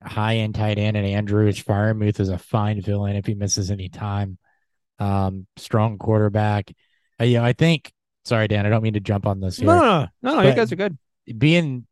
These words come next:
Speaker 1: three and five, you know, when I look at those running backs, you had Taylor Hurt, and, you know, it wasn't an immediate breakout from Stevenson or,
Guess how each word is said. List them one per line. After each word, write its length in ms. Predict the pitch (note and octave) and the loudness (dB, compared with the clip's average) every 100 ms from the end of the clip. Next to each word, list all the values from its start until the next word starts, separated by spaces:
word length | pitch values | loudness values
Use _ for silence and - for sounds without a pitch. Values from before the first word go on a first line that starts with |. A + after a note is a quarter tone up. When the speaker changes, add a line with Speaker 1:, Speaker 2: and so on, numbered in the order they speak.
| - | 0
Speaker 1:
three 220 | D3+ D#3 | 4 4
and 120 | B2 | 4
five, 600 | C#3+ D3 D#3 C#3 B2 A#2 | 4 4 6 4 4 2
you 140 | A#2+ B2 | 2 2
know, 100 | A#2+ | 4
when 100 | A#2+ | 4
I 40 | |
look 220 | A#2+ D3+ | 2 2
at 80 | C3+ | 2
those 200 | D3 A#2+ | 2 2
running 300 | G#2+ C#3 D3+ | 2 0 2
backs, 340 | A#2 A#2 A2 - | 0 0 0 2
you 60 | |
had 160 | B2 A2 | 0 0
Taylor 400 | - D3 C3+ A2 | 2 2 2 2
Hurt, 460 | B2 C#3+ C3+ A#2+ - _ _ _ _ _ - | 4 4 4 2 -2 _ _ _ _ _ -6
and, 580 | B2 B2 A2+ A2+ A2 A2 | 0 0 0 0 -4 -2
you 100 | A#2 | 2
know, 160 | A#2 | 4
it 40 | A#2+ | 4
wasn't 380 | B2 D3+ D#3 C#3 | 4 2 2 0
an 100 | C3+ | 0
immediate 600 | B2+ B2 C3 D3 B2+ A2 | 0 0 2 2 2 0
breakout 720 | G#2 A2+ C#3 A#2+ G#2+ G2+ G2+ | 0 0 2 0 0 0 -4
from 180 | - A2 | -6 -8
Stevenson 720 | - B2+ A#2 A#2 G2+ A2+ A2 | -6 -2 -2 -2 -2 -2 0
or, 320 | G#2+ G#2 G2 | 0 0 -2